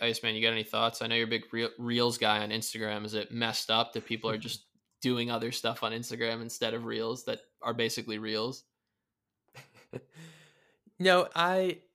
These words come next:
Speaker 3: I think there's, Instagram is enjoying their centrality,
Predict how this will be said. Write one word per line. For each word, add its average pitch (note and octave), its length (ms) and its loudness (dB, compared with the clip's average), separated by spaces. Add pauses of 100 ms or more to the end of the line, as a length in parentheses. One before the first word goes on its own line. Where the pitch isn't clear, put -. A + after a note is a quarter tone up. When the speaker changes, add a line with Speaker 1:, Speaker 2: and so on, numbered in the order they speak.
(760)
Speaker 3:
I C#3+ 140 10
think D#3 260 0
there's, C3 640 4 (220)
Instagram C3 1000 0
is A#2 360 -4
enjoying A#2+ 1080 0
their A2 640 -2
centrality, A#2 1040 -4